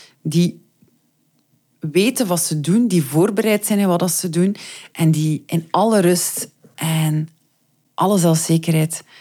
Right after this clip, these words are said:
kunnen ondernemen. En dan komen de mooiste dingen tot aan de oppervlakte. Het is mijn doel om echt mensen te gaan laten geloven en laten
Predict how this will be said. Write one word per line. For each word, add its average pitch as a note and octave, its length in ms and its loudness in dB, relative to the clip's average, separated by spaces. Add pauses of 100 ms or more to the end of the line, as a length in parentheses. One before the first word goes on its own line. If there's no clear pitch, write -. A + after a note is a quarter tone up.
(120)
kunnen E3+ 240 4
ondernemen. D3+ 800 -2
En E3+ 180 2
dan G#3 180 4
komen G3+ 240 2
de E3 60 6
mooiste D#3+ 640 4
dingen D3 260 2
tot D3 200 -4
aan C#3+ 140 -2
de - 100 -4
oppervlakte. - 680 -8 (580)
Het - 100 -8
is F#3+ 100 0
mijn G3+ 200 2
doel B3+ 200 4
om A#3+ 100 2
echt G3+ 220 -6
mensen G#3 340 0
te F#3 140 0
gaan D#3+ 260 2
laten D#3 320 -2
geloven A3 680 0 (500)
en D#3 140 2
laten D3+ 360 0